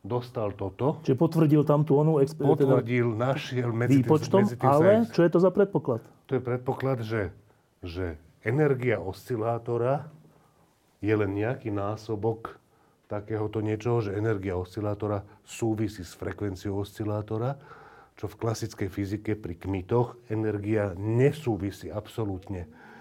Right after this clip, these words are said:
Speaker 1: s tým, že jak rýchlo ten oscilátor kmita. Vôbec od toho nezávisí. Závisí od toho, aké veľké sú tie výchylky. Inými slovami, dostal hen tú vec za predpokladu,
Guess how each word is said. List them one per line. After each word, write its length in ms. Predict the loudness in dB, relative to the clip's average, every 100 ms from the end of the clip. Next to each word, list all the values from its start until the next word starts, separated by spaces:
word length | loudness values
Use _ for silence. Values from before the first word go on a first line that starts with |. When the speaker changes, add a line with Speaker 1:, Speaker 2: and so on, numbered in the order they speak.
| -20
Speaker 1:
s 80 | -20
tým, 240 | -6 -4 -2
že 80 |
jak 160 | -2 0
rýchlo 320 | -2 -4 -6
ten 160 | -6 -6
oscilátor 560 | -8 -8 -8 -6 -8
kmita. 240 | -8 -6 -4
Vôbec 560 | -4 4 6 6 4 0 -8
od 140 | -8 -6
toho 240 | -4 -2
nezávisí. 640 | -2 -4 -4 -4 -4 -6 -6 -12 -20 -20 _
Závisí 400 | -2 -2 -2 -4
od 80 | -2
toho, 160 | -2 -2
aké 240 | -2 -2
veľké 400 | 0 -2 -2 -10
sú 160 | -10 -12
tie 160 | -12
výchylky. 540 | -12 -12 -14 -14 -18 -20 _ _ _ _ _ _ -20 -20 -8
Inými 240 | -4 -2 -4
slovami, 560 | -8 -10 -6 -4 -6 -6 -20 -20 -20 -20
dostal 680 | -12 0 0 0 -6 -2 -2
hen 240 | -2 -2 -2
tú 180 | -2
vec 460 | -2 0 -2 -4 -16 -20 _ _ _ _ _ _ _ _
za 300 | -12 -4 -4
predpokladu, 1160 | -4 -6 -8 -10 -8 -8 -4 -4 -2 -2 -2